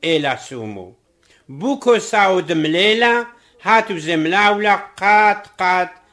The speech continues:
زودو. مقد مالق ليلا دم حرمو ملوتو هاتو استهوخا هاولا حروو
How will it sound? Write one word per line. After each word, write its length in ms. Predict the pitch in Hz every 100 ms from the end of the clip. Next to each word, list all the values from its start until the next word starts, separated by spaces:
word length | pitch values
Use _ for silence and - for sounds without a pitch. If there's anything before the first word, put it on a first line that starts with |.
| _
زودو. 640 | 120 120 131 117 104 95 80 _ _ _ _ _ _ _ _ _ -
مقد 440 | 175 262 254 226
مالق 480 | 214 208 202 262 262
ليلا 480 | 226 196 170 151 - 151
دم 280 | 143 151 -
حرمو 560 | - 208 240 233 214
ملوتو 760 | 165 170 240 277 - 269 262 262 - _ _ _ _ -
هاتو 280 | 175 190 175
استهوخا 600 | - 165 143 214 - 170
هاولا 480 | 147 202 190 170
حروو 760 | 143 - 160 226 247 269 269